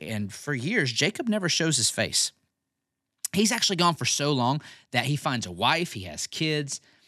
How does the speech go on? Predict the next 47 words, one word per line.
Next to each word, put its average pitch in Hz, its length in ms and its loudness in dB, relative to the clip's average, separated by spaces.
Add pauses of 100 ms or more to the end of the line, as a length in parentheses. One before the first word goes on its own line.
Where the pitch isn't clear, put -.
(320)
and 113 120 -8
then 120 80 -2
eventually 190 600 0
he 156 120 2
comes 123 320 -4
back. - 500 -8 (260)
But 143 100 -2
before 202 440 -2
he 247 60 2
does, 208 220 2
two 196 180 -2
weird 160 260 0
things 113 260 -2
happen. - 300 -8 (180)
Uh, - 120 0 (120)
first, 151 520 -2 (140)
one 214 160 2
day 226 160 2
he's 165 220 4
sleeping 151 340 -2
outside. 113 500 0
He's 110 160 -2
using 156 220 2
a 117 40 4
stone 123 340 4
as 110 100 2
a 110 40 -4
pillow, 110 340 -2
and 98 80 -4
he 107 80 -2
has 120 240 2
this 107 220 4
dream 185 340 2
of 110 100 2
a 104 60 2
ladder 120 400 2
going 131 600 2
up 131 160 -2
and 131 140 0
down 123 300 2
from 120 180 0
heaven 120 440 2
with - 260 -6
angels 123 560 4
on 113 240 4
it, 110 200 2
and, 92 380 -2